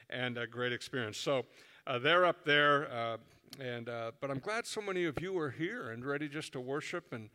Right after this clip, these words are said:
and, uh, to, to learn from God's Word. And it's a blessing for me to share, uh, with you. Good to be back. We've been at a few different churches, my wife Lee and I, uh, for different reasons, uh, needing to be. But,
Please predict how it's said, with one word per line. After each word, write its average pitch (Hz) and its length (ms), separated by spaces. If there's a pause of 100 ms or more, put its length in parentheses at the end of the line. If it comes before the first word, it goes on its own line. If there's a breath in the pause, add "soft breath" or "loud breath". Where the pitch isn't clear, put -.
(360 loud breath)
and, 120 380
uh, 110 280 (120)
to, 120 240
to 123 120
learn 147 260
from 139 200
God's 131 360
Word. 143 380 (540 soft breath)
And 123 200
it's 127 140
a 127 40
blessing 139 400
for 147 140
me 143 200
to 127 100
share, 139 440 (600 soft breath)
uh, 120 160
with 151 340
you. 175 160
Good 139 180
to 139 40
be 127 120
back. 135 360
We've 131 180
been 135 180
at 120 100
a 120 80 (160)
few 147 140
different 135 340
churches, 143 440
my 123 120
wife 127 320
Lee 135 160
and 135 120
I, 135 280 (280 soft breath)
uh, 120 120
for 127 160
different 127 320
reasons, 135 440
uh, 113 320
needing 127 400
to 117 120
be. 113 180
But, 110 240